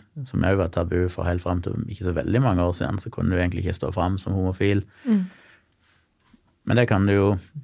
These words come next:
Speaker 1: heldigvis i dag, men vi er jo så lang, og da føler vi på en måte at, «Se her nå igjen, hvor åpne vi er blitt.» Men jeg mener, det er jo den mest basic tingen.
Speaker 2: Ja.
Speaker 1: Under der igjen så er det jo en milliard forskjellige ting som vi ikke snakker om.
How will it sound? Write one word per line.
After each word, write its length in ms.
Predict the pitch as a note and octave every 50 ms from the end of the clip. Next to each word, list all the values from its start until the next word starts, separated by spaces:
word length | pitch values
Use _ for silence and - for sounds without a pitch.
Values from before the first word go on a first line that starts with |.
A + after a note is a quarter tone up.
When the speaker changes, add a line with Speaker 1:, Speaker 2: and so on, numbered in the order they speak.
| - -
Speaker 1:
heldigvis 360 | G2+ G#2 G#2+ G#2+ G#2 G2+ -
i 40 | G#2+
dag, 240 | - A2+ B2 B2 A2+
men 80 | G2+
vi 60 | F#2+ F#2+
er 80 | G2+ G2+
jo 80 | G#2
så 60 | G2
lang, 280 | G2 F#2+ G2+ A2+ A2+ B2+
og 320 | - G#2+ D#2+ A#1 - G2+
da 100 | G2 G#2+
føler 340 | G2+ - - F#2 F#2 G#2+ A2+
vi 60 | G2
på 100 | - F2 F#2
en 120 | G2 G2
måte 200 | F#2 F2+ F2+ F2+
at, 80 | F2+ F2+
«Se 120 | - F#2+ F#2
her 240 | G#2+ A2+ B2+ B2 G#2
nå 160 | F#2+ F2+ F#2 F#2
igjen, 360 | F#2 F#2 G2+ A2+ A#2 A2 F#2+ F2+ -
hvor 320 | - - F#2 F2+ F2+ F2+ - F2 F2+
åpne 180 | F2 - - -
vi 80 | G2 F#2
er 40 | F2
blitt.» 340 | - F2+ F2+ - - - - - - - - - - _ _ -
Men 80 | -
jeg 60 | F#2 G2
mener, 140 | G2 G2+ G2
det 80 | G#2 A#2+
er 80 | A2
jo 60 | F2+
den 100 | E2+ F2
mest 220 | E2+ F2 F2 - _
basic 420 | F2+ F#2+ A#2+ B2 - - F#2+ -
tingen. 400 | - F#2+ F#2+ F#2 F#2 F#2 G2+ - - _ _ _ _ _ _ _ -
Speaker 2:
Ja. 140 | - E3+ E3+ D#3+ -
Speaker 1:
Under 200 | - F#2 F2+ F2+
der 200 | F2+ G2+ A2+ A#2+ A#2+
igjen 180 | G2 F2+ F2+
så 120 | F2 - F#2+
er 60 | F#2+
det 60 | F#2+
jo 80 | F2+ F2+
en 140 | F2+ F2+ F2
milliard 520 | F2 E2+ F2 F2 F2 E2+ G#2 A#2 A#2 A#2 -
forskjellige 500 | - F2+ F2+ F2+ F2 F2 F2+ F2+ F2+ F2
ting 220 | F#2 F#2 F#2+ F#2+
som 160 | - - F#2
vi 60 | F2+
ikke 100 | F2 F#2+ - -
snakker 260 | F#2 F2+ - - A2
om. 120 | A2 G#2+